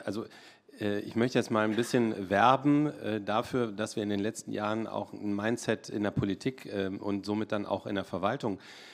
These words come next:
geändert, äh, verändert haben und einen Prozess angestoßen haben. Wir haben ein Clubkataster, äh, aufgesetzt. Ähm, ja,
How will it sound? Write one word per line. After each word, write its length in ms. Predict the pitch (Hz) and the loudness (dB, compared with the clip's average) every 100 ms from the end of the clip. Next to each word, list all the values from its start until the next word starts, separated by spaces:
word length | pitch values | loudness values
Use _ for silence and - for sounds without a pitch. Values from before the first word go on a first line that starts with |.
| - | -16
geändert, 640 | - 110 110 113 107 - - | -6 -2 0 2 0 -4 -6
äh, 200 | 98 92 | -4 -2
verändert 600 | 113 92 127 120 - - | -2 0 2 2 0 0
haben 320 | 87 107 127 | 0 0 0
und 100 | 113 | 0
einen 80 | 104 | -2
Prozess 400 | - 92 127 131 | -2 0 -2 -2
angestoßen 680 | 90 90 - 90 90 - 80 | -4 -4 -4 -4 -4 -4 -6
haben. 360 | 82 82 85 - - - - | -8 -8 -10 -12 -20 -20 -4
Wir 100 | 98 | 2
haben 80 | 104 | 2
ein 60 | 107 | 4
Clubkataster, 920 | 131 127 139 131 139 - 131 123 131 | 4 4 0 2 0 0 0 0 0
äh, 180 | 113 117 | 0 0
aufgesetzt. 840 | - 117 - 101 107 117 - - | 2 0 0 0 2 0 -6 -6
Ähm, 280 | 101 101 101 | -2 -2 -2
ja, 400 | - 95 113 170 | 0 4 4 2